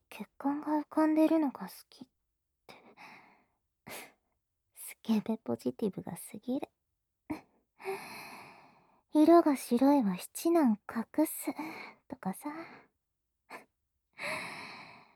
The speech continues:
はいはい。今度、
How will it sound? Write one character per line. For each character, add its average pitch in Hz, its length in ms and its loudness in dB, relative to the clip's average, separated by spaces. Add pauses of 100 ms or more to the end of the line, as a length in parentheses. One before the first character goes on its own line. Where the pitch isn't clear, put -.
(340)
は 330 200 4
い 311 200 2
は 349 220 2
い。 392 100 4 (1000)
今 226 340 -10 (160)
度、 254 140 -2